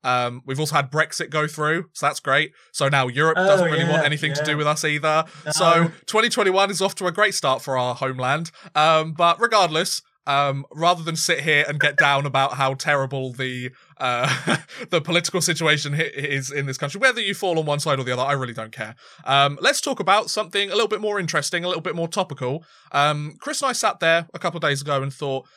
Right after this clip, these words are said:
Speaker 1: we could carry on with, you know, the usual format, looking at the scores and standings from around Europe and everything like that.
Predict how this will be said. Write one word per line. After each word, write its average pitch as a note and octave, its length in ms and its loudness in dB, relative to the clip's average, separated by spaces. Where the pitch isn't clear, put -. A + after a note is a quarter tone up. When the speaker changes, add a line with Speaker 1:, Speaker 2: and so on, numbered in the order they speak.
Speaker 1:
we E3 140 -4
could B3+ 280 -4
carry F#3+ 280 0
on F3+ 160 -2
with, D#3 260 -4
you D3+ 100 -6
know, D3 120 -2
the C3+ 100 -8
usual C3+ 300 -6
format, B2+ 580 -4
looking C3+ 260 -10
at C3 80 -12
the B2+ 80 -12
scores C3 600 -6
and C3 120 -8
standings A#2+ 460 -6
from A#2 100 -12
around B2+ 480 -6
Europe A#2 360 -10
and B2 80 -8
everything C3 260 -8
like B2+ 200 -6
that. A2 220 -10